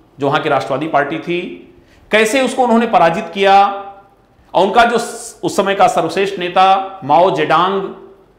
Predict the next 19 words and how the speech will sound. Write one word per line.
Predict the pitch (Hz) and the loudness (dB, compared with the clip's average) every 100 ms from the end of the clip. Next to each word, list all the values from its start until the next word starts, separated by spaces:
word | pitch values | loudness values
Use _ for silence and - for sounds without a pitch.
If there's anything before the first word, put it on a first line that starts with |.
| _ _ _ - | _ _ _ -12
जिसको | 135 135 170 | -8 -2 -2
हम | 151 | 2
माओ | 147 165 - | 2 0 -4
से | 165 | -8
तुंग | 147 175 | -4 -4
भी | 185 170 | -2 -4
कहते | 180 165 151 160 | -4 -6 -6 -6
हैं, | 165 175 190 - - _ _ _ _ _ - | -4 -6 -8 -14 -20 _ _ _ _ _ -6
वो | 156 | -2
कहते | 180 170 214 | 0 0 0
हैं | 190 220 | 0 -2
कि | 220 | -4
सत्ता | - 160 - 196 | -4 -4 2 2
बंदूक | 165 151 165 180 | 2 -2 -4 -6
की | 202 | -8
नली | 135 127 160 | -6 -6 -8
से | 156 117 | -8 -8
निकलती | 110 95 - 87 | -10 -12 -18 -20
है, | - 92 | -20 -20